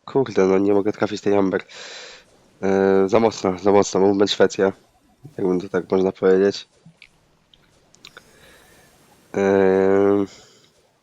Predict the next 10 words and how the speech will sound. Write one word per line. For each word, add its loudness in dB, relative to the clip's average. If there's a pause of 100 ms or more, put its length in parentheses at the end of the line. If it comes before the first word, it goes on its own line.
(120)
okej, 2 (120)
no -4
ja 0
po -14
prostu -4
gadżetuję -2
sobie -4
tutaj -4
to -2
i -6